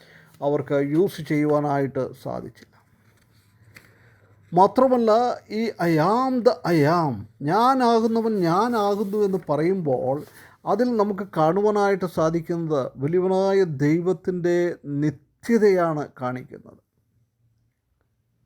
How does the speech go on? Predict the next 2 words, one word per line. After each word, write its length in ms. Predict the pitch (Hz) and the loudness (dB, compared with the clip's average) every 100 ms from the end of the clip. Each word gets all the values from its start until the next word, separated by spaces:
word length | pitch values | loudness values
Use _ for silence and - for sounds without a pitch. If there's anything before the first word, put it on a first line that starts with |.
| _ _ _ _ _ _ _ _ _ _ _ _ _ _ _ _ _ _ - - - - _ _ _ _ - _ _ _ _ - 143 | _ _ _ _ _ _ _ _ _ _ _ _ _ _ _ _ _ _ -20 -20 -20 -20 _ _ _ _ -20 _ _ _ _ -2 2
I 60 | 160 | 4
am. 340 | 180 165 113 | 4 2 -2